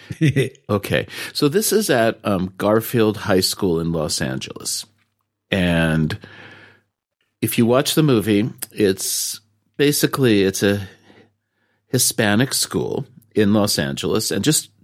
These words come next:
Speaker 2: to point things out, there are, um, there were twelve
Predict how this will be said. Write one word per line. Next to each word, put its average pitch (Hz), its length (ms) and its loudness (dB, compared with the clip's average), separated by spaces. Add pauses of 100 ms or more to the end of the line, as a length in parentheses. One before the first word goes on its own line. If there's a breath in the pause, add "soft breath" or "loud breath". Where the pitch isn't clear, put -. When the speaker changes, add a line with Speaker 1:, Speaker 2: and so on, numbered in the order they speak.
Speaker 2:
to - 80 -8
point 101 320 0
things 85 260 -2
out, 87 320 0
there 98 220 4
are, 87 240 2 (800 loud breath)
um, 92 340 0 (120)
there 120 120 2
were 101 120 2
twelve 170 720 0